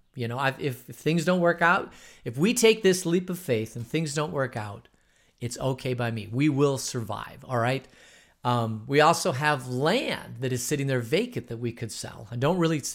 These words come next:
we shouldn't, because it's a very, very valuable piece of land. Maybe not right now, but in the future. If you look at the demographics and a whole bunch of stuff in Vail, that is a very valuable piece of land.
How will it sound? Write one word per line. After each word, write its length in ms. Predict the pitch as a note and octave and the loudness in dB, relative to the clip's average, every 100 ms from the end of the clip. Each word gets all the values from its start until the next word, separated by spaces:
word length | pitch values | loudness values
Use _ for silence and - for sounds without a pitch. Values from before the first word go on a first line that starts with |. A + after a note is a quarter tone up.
| - G#2+ | -12 -12
we 100 | A2+ | -8
shouldn't, 520 | - B2 G#2+ - - | -4 -4 -4 -12 -16
because 400 | A#2 - A2+ G#2 | -14 -6 -6 -6
it's 180 | G#2 - | -10 -10
a 60 | |
very, 720 | G#2 G2+ G#2 B2+ C3+ C#3+ C#3+ - _ _ _ _ _ - | -12 -10 -2 0 0 -2 -6 -14 _ _ _ _ _ -18
very 580 | G2+ G2+ C3 C#3+ B2+ G#2 | -12 0 4 4 4 0
valuable 680 | G2 A2 A2 B2+ C3 A#2 A2+ | -4 0 2 2 0 -4 -6
piece 320 | - C3 - | -6 -8 -8
of 120 | A2+ | -8
land. 200 | A2+ G#2+ | -6 -6
Maybe 220 | A2+ B2+ | -6 -4
not 240 | A#2+ A2+ A#2 | -4 -4 -8
right 200 | A2 - | -10 -8
now, 280 | A#2 A#2 | -6 -6
but 220 | A2+ G#2+ B2+ | -6 -10 -6
in 140 | B2 | -4
the 60 | A#2+ | -4
future. 560 | - B2+ - - G#1 - - - - | -6 -6 -6 -14 -18 -20 -20 -20 -14
If 80 | - | -4
you 100 | A#2+ | 0
look 240 | B2+ B2+ | 0 -2
at 100 | - | -6
the 80 | A#2 | -6
demographics 840 | A#2 A#2+ A2+ A#2 A2 - A2 - | -4 -2 -2 -2 -2 -6 -10 -8
and 320 | A2 G#2 G2 G2 - - - - - - _ _ - | -8 -8 -12 -16 -20 -20 -20 -20 -20 -20 _ _ -8
a 40 | |
whole 160 | - C#3+ | -2 2
bunch 260 | D3 B2+ | 2 0
of 60 | A#2+ | -4
stuff 280 | - B2 A#2 | -2 -2 -4
in 80 | |
Vail, 380 | G#2+ A2 G2+ F#2+ | -6 -6 -6 -10
that 180 | G2 A#2 | -6 -4
is 180 | A#2+ G#2 | -4 -6
a 40 | |
very 260 | G2 A2+ A#2 | -8 -4 -4
valuable 380 | A2 G#2+ A2 G#2 | -4 -6 -8 -10
piece 300 | - A2 - | -12 -12 -12
of 100 | G#2 | -14
land. 340 | G#2+ - G#2+ | -14 -16 -18